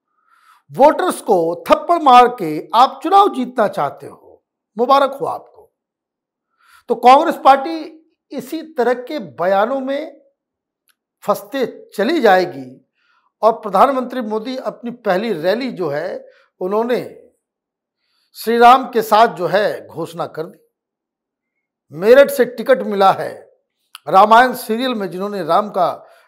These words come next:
राम की भूमिका अदा की, अरुण गोविल, अरुण गोविल के साथ मेरठ में पहली रैली हो रही है। और आपको मैं बता दूं, उसमें जयंत चौधरी भी आएंगे।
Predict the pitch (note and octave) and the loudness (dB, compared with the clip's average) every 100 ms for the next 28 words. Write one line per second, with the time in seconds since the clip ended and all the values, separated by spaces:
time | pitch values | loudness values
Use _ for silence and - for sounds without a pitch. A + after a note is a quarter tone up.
0 | - G3 G#3 D#3+ C3+ - F3 A3 A#3 G#3+ | 0 2 2 -2 -10 -10 -10 -2 2 4
1 | G#3 G3+ - A3 - - _ _ _ G3 | 2 -4 -10 -20 -20 -20 _ _ _ 2
2 | G#3+ G3 C#3 - E3 F#3+ A#3 A#3+ - _ | 4 4 -2 -8 -2 0 -2 -8 -18 _
3 | _ _ _ - - B3+ E4+ D#4 C#4 C#4 | _ _ _ -20 2 4 4 4 4 4
4 | C#4 C4+ C4 G#3 B3 - - _ _ _ | 0 -2 4 4 4 0 -18 _ _ _
5 | _ _ _ _ _ _ _ _ E3 A#3+ | _ _ _ _ _ _ _ _ 2 6
6 | D#4+ D#4+ A3 B3 A#3 - D4 D#4+ D4 F3+ | 8 6 4 -2 -2 2 4 4 0 -2
7 | C#3 G#3 C#4+ C#4 F#3 F#3+ E3+ C#3+ A#2 A#2+ | 0 2 4 4 2 0 -2 -6 -12 -14
8 | C3 _ _ _ _ _ - G3 A3 G3+ | -20 _ _ _ _ _ -6 4 6 4
9 | A3 A3+ G3 D#3+ G3 B3 - - F3+ E3 | 2 -6 -6 -6 -8 -10 -16 -20 -12 -12
10 | - _ _ A#2+ B2 G#3 G#3 D#3+ - F3+ | -12 _ _ _ -4 -4 -4 -14 -2 -2
11 | G3+ C#4+ G3 F#3 E3+ D3+ C#3 B2+ B2+ | -2 -6 -2 0 0 -2 -12 -14 -18